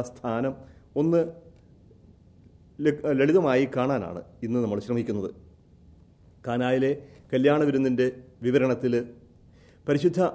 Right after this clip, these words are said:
അമ്മയെക്കുറിച്ച് മൂന്ന് തവണ യോഹന്നാൻ പരാമർശിക്കുന്നുണ്ട്.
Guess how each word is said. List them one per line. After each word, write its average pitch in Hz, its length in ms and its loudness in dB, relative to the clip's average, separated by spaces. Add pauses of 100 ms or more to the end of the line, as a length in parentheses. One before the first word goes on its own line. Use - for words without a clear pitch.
അമ്മയെക്കുറിച്ച് 143 600 2 (240)
മൂന്ന് 185 320 4
തവണ 104 220 0 (600)
യോഹന്നാൻ 127 420 0 (420)
പരാമർശിക്കുന്നുണ്ട്. 113 720 -2